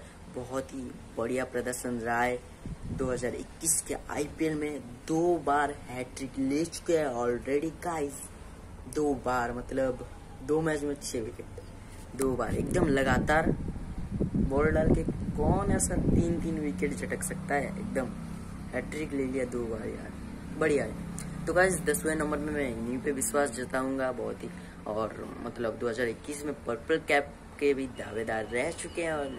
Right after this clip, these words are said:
ले भी चुके हैं purple कैप। तो guys, दसवें player तो हो गए। लास्ट एंड final player मैं दोनों को चुनूंगा, उनमें से किसी एक को Indian team choose करेगी eleventh player के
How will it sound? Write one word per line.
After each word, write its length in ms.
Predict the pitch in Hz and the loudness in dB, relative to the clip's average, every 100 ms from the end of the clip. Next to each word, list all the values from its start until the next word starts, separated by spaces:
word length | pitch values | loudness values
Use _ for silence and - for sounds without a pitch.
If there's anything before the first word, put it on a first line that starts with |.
| 117 | -6
ले 140 | 135 156 | -2 -2
भी 100 | 165 | -2
चुके 240 | 165 147 | -6 -4
हैं 120 | 143 - | -4 -2
purple 240 | 113 117 110 - | -6 -6 -10 0
कैप। 300 | 165 147 147 - - - - - - - - | 4 4 2 -6 -14 -14 -12 -12 -14 -14 -2
तो 80 | 180 | 4
guys, 240 | 185 190 | 6 4
दसवें 400 | - 147 - 147 143 | 2 -2 2 2 4
player 140 | 135 | 2
तो 140 | 131 139 | 2 -2
हो 100 | 127 | 0
गए। 220 | 147 151 123 | 2 2 0
लास्ट 580 | 120 139 175 190 - | 4 6 6 4 0
एंड 160 | 135 135 | 0 0
final 300 | - 135 131 | 0 0 0
player 380 | 127 131 127 127 120 - - | 0 0 4 4 2 -6 -4
मैं 220 | 127 127 120 - | 0 2 0 2
दोनों 280 | 143 147 165 | 4 6 4
को 100 | 180 | 2
चुनूंगा, 520 | - 170 165 165 165 160 | 0 0 0 2 4 4
उनमें 280 | - 135 127 | 2 0 -2
से 120 | - | -2
किसी 840 | - - - - - - - 196 | -6 -6 -8 -8 -2 2 4 6
एक 120 | 175 170 - | 4 4 0
को 140 | 175 160 - - - | 0 0 -4 -6 0
Indian 380 | 143 139 139 139 - | 2 6 4 4 0
team 200 | 160 160 - - - - - - | 0 0 -2 -4 -4 -4 -4 -4
choose 440 | - 139 - - | 0 0 0 2
करेगी 800 | 143 143 147 - - - - - | 6 8 6 4 0 -2 -2 0
eleventh 400 | 123 120 120 113 | 2 2 2 0
player 240 | 127 127 | 2 4
के 120 | 117 | 4